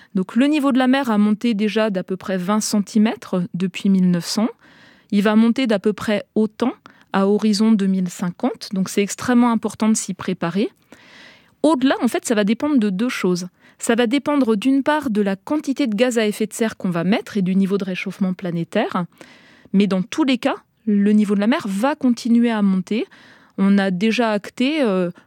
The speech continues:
plus d'un mètre de montée du niveau de la mer sur plusieurs siècles. Si on émet beaucoup de gaz à effet de serre, on pourrait avoir une montée du niveau de la mer à la fin du siècle, même, euh, proche de un mètre déjà. Et ensuite, le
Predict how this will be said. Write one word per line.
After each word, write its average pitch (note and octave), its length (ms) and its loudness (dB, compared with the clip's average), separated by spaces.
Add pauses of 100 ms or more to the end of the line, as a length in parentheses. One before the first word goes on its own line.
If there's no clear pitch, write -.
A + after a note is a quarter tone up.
(140)
plus - 200 -4
d'un F#3+ 160 0
mètre A3 360 -2
de G3 120 2
montée G3+ 340 2
du G3+ 140 2
niveau G3+ 180 2
de F#3 80 -2
la F#3+ 80 0
mer B3 200 0
sur - 200 -10
plusieurs G3+ 480 -4
siècles. - 480 -4 (480)
Si - 300 -4
on D4 100 4
émet A#3+ 220 4
beaucoup C#4 280 -4
de B3+ 60 -4
gaz A#3 240 0
à G#3 60 2
effet G3+ 240 -2
de - 80 -12
serre, G#3 480 -2 (460)
on F#3+ 120 2
pourrait G#3+ 360 0
avoir A#3 480 0
une G3+ 100 4
montée G#3 300 2
du G#3 120 2
niveau G#3 240 2
de F#3 80 -4
la F#3 120 -2
mer A3+ 240 0
à G3 80 -2
la F#3 120 0
fin B3 220 -2
du G#3 180 2
siècle, F#3 520 -4 (280)
même, A#3+ 360 4
euh, F#3+ 120 2
proche A3 400 -2
de G3+ 200 0
un G#3 100 -2
mètre G#3+ 400 -2
déjà. F3+ 500 -4
Et G#3+ 120 4
ensuite, A#3 420 0 (680)
le F#3+ 120 -2